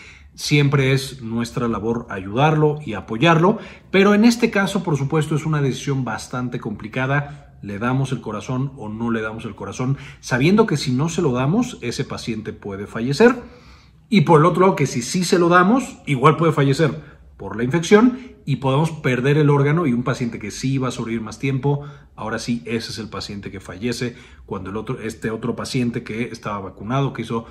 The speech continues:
todos los lineamientos para recibir un órgano, pues no tenía la culpa de que perdiéramos el órgano anterior en un paciente que a lo mejor falleció. Definitivamente una cuestión bastante, bastante compleja.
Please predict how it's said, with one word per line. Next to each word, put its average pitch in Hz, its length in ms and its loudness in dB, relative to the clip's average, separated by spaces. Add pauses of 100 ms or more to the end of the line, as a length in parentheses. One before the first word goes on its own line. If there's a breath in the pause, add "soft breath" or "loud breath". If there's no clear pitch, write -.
(340 loud breath)
todos 147 340 6
los 127 180 0
lineamientos 127 640 0
para 101 200 -8
recibir 107 280 -10
un 110 140 -6
órgano, 156 440 2 (260 loud breath)
pues 107 140 -10
no 113 160 -8
tenía 117 240 0
la 110 160 -4
culpa 113 340 -4
de 104 160 -8
que 117 380 -8 (180 loud breath)
perdiéramos 139 720 6
el 117 100 -2
órgano 123 320 0
anterior 175 440 4 (280 loud breath)
en 117 100 -6
un 123 60 -2
paciente 127 420 0
que - 80 -2
a 113 60 0
lo 101 80 -6
mejor 98 300 -10
falleció. 92 600 -12 (540 loud breath)
Definitivamente 165 1080 6
una 160 640 2
cuestión 156 400 0
bastante, 135 520 0
bastante 113 480 -6
compleja. - 580 -14